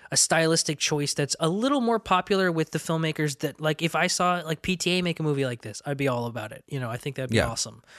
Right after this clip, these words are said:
Speaker 1: Um, but I don't know. What do you, what are your thoughts on it?
Speaker 2: I don't know. It's, it's an interesting thing 'cause I, I, I go back and forth because, like, there is something to it that, like, it's a gorgeous aesthetic that really, like,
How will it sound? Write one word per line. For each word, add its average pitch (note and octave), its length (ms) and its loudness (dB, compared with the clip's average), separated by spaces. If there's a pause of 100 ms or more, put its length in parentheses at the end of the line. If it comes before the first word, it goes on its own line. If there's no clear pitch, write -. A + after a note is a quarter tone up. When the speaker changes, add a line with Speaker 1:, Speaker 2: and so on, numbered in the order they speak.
(360)
Speaker 1:
Um, C3+ 500 0 (500)
but D#3 120 2
I F3 80 6
don't G#3 100 2
know. F3+ 120 4
What D#3 100 2
do F#3 60 2
you, E3+ 80 -4
what F3 120 0
are G3 40 0
your F#3+ 140 -2
thoughts A#2+ 300 -4
on G#2 120 -12
it? G#2 120 -16 (1600)
Speaker 2:
I G#3+ 140 4
don't D#4 140 0
know. A#3+ 180 2
It's, D3 160 0
it's F3 200 2
an F#3 80 2
interesting G#3 400 0
thing F#3 160 0
'cause E3 200 0
I, C3+ 260 4
I, A2+ 260 2 (200)
I A#2+ 100 0
go C3 240 4
back F3 220 0
and B2+ 120 0
forth - 240 -2
because, G#2 840 0 (300)
like, G#2+ 260 0
there A#2+ 140 6
is D#3 220 2
something C#3+ 420 0
to A2 260 0
it - 100 0
that, F#2+ 220 -4
like, F2+ 180 0
it's F2+ 140 -4
a F#2 40 0
gorgeous F#2+ 480 0
aesthetic E2+ 440 -2
that D#2+ 140 -4
really, F2 400 0
like, D#2+ 360 -6